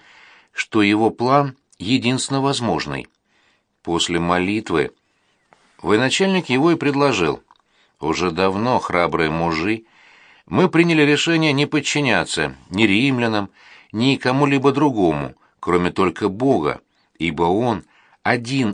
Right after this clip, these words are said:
истинный и справедливый царь над людьми. Теперь же настал час, призывающий исполнить на деле наше решение. Да не посрамим себя мы, которые не хотели переносить рабство еще прежде,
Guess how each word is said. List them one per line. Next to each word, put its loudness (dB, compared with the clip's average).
истинный 0
и -4
справедливый 0
царь 0
над -4
людьми. -4
Теперь -2
же -4
настал 0
час, -2
призывающий 2
исполнить 0
на 2
деле 0
наше 0
решение. -2
Да -4
не -2
посрамим -2
себя -2
мы, -2
которые 0
не 0
хотели 0
переносить -4
рабство 0
еще 0
прежде, -2